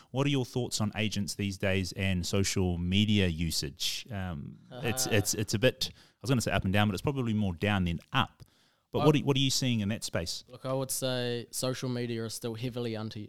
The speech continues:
Speaker 2: underutilized by agents for getting business, but also f-, by agents to sell houses.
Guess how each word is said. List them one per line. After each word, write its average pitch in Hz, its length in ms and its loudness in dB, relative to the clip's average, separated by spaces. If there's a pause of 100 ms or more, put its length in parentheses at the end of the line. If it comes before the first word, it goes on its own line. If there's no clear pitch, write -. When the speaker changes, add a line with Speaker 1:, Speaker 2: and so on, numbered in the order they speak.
Speaker 2:
underutilized 110 720 -8
by 107 280 -4
agents 151 420 -4
for - 140 -12
getting 113 260 -6
business, 123 400 -6
but 113 180 -8
also 117 340 -6
f-, 107 60 -14 (260)
by 110 180 -6 (100)
agents 110 420 -10
to 90 120 -14
sell 107 240 -10
houses. 113 520 -8